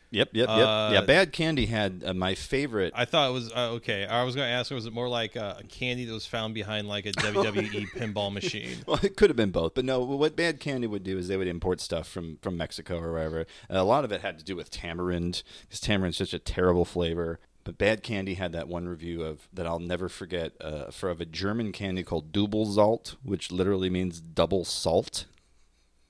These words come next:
Speaker 1: And so it's like, it's like, oh, instead of, you know, like, a sour candy, like a, like a Warheads, instead it's just salt. It's just a candy layer, two layers of salt. Yeah, my mouth is drying up just thinking about that one.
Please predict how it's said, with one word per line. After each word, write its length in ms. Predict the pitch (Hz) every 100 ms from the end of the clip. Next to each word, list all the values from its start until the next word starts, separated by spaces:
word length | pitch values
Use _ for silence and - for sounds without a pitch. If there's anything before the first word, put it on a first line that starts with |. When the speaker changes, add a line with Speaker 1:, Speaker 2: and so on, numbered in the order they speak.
| _ _ 185 -
Speaker 1:
And 160 | 143 -
so 360 | - - 185
it's 240 | 180 - -
like, 180 | 170 -
it's 180 | 151 151
like, 140 | 160 208
oh, 160 | 208
instead 360 | 135 - 226 220
of, 220 | 170 - -
you 140 | 135
know, 180 | 110 98
like, 140 | 98 87
a 60 |
sour 600 | - - 131 147 120 101 - _ -
candy, 400 | 104 95 90 90
like 240 | 90 -
a, 40 | 87 82 _
like 220 | 98 87
a 100 | 87
Warheads, 720 | 82 95 139 120 87 85 - - - -
instead 320 | 101 - 147
it's 120 | 127 -
just 220 | 104 -
salt. 560 | - - 135 80 - - _ _ _ _ _ _ _ _ _ _ _ -
It's 140 | 107
just 180 | 127 -
a 40 |
candy 500 | - - 135 135 117 107 - -
layer, 380 | 104 117 139
two 240 | 123 - 156
layers 320 | 135 131 123
of 100 | 113
salt. 480 | - 135 104 - - - _ _ _ 139
Yeah, 220 | 131 92
my 120 | 98
mouth 300 | 120 156 127
is 140 | 107
drying 680 | 90 95 101 110 123 117 113
up 180 | 110 -
just 200 | 95 -
thinking 300 | 117 110 90
about 260 | 80 78 62
that 180 | 76
one. 220 | 67 78